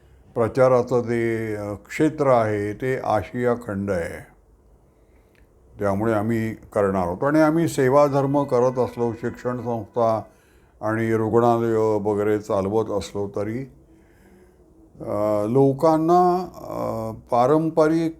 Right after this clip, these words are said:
किंवा अशा चुकीच्या देवाच्या कल्पनेतून मुक्त करणं आणि त्यांना ख्रिश्चॅनिटीची दीक्षा देणं हे आमचं पवित्र कर्तव्य आहे, असं त्यांनी सांगितलं आहे.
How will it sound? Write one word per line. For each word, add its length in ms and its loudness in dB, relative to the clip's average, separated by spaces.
किंवा 600 0
अशा 240 -4
चुकीच्या 560 0
देवाच्या 480 2
कल्पनेतून 720 -4
मुक्त 300 -6
करणं 360 -2
आणि 100 -2
त्यांना 360 0
ख्रिश्चॅनिटीची 1000 0
दीक्षा 420 -4
देणं 360 0
हे 200 0
आमचं 340 -2
पवित्र 600 -4
कर्तव्य 760 -2
आहे, 100 -4
असं 240 -8
त्यांनी 300 -8
सांगितलं 560 -12
आहे. 100 -16